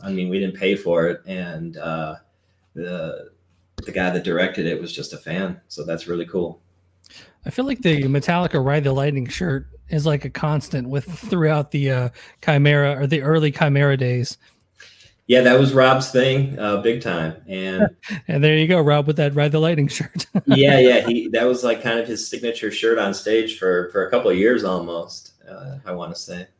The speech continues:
Speaker 1: I remember getting, one of them getting stolen at Ozfest. Like,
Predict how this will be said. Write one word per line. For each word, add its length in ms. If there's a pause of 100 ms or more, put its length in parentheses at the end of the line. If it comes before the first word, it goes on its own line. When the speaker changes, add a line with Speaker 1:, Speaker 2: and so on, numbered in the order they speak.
(140)
Speaker 1:
I 60
remember 280
getting, 240
one 120
of 80
them 100
getting 220
stolen 460
at 80
Ozfest. 540
Like, 220